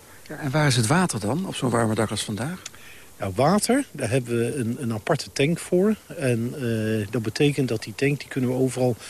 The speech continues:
Speaker 2: neerzetten... waar die schapen in de buurt grazen.
Speaker 1: Nou, de schapen die worden begeleid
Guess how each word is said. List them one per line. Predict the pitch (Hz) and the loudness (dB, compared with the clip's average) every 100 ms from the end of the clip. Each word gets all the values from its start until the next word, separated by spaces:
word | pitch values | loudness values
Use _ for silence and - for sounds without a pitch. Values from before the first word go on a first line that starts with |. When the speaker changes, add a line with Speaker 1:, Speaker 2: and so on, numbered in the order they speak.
| - | -10
Speaker 2:
neerzetten... | - 123 123 123 113 127 | 2 4 4 2 0 0
waar | 113 | -2
die | 117 110 | -2 -2
schapen | - 123 120 - 127 | 0 2 2 0 -4
in | 143 | 0
de | 113 | 0
buurt | 107 110 107 | 0 -2 -2
grazen. | - 92 92 90 90 - - - - 131 117 | -4 -6 -6 -6 -8 -12 -20 -18 -16 -14 -14
Speaker 1:
Nou, | 90 98 | -12 -6
de | 107 - - - - - - | -6 -8 -16 -20 -16 -8 -2
schapen | 151 147 139 | 2 4 4
die | 131 | 2
worden | 131 127 | 4 2
begeleid | 123 135 143 156 151 | 2 2 2 2 0